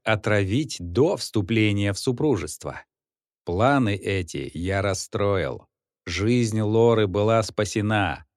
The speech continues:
а виновные застигнуты на месте преступления.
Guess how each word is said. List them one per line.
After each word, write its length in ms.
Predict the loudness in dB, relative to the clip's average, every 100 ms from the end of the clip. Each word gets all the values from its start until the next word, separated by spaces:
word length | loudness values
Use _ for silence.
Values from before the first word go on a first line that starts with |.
| _ -2
а 100 | 2
виновные 800 | 4 4 4 4 2 -2 -4
застигнуты 840 | -2 0 0 -2 0 2 2 0 2
на 160 | 2 2
месте 420 | 2 0 -2 -4
преступления. 1120 | -2 -4 -4 -4 0 0 0 -4 -8 -10